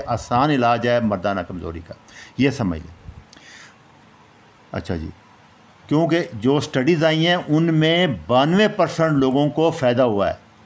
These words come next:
इससे आप हिसाब लगा लें कि कितनी सेफ ड्रग है ये।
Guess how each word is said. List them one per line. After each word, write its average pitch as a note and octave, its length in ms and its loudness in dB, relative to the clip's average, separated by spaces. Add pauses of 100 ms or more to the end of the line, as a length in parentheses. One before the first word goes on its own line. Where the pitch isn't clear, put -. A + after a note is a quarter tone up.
(140)
इससे - 280 -2
आप C#3 180 2
हिसाब C3 400 2
लगा B2+ 240 4
लें D#3 240 0
कि D#3 120 0
कितनी - 540 -4
सेफ C#3+ 340 0
ड्रग G#2 280 -2
है F#2 120 -2
ये। E2 160 -6